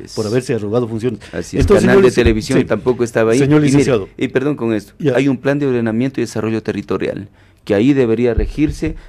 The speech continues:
Speaker 1: la persona, sea quien vaya a una alcaldía,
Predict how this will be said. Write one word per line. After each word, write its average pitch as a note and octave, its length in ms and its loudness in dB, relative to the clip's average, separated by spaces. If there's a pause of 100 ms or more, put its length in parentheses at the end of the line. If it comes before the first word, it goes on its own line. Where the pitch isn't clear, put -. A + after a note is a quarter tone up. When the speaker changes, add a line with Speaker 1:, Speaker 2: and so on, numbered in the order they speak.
Speaker 1:
la G2 200 -2
persona, G#2+ 440 -4
sea D#3+ 260 0
quien C3 220 -2
vaya C#3+ 240 2
a C3 40 0
una C3 180 0
alcaldía, B2 600 0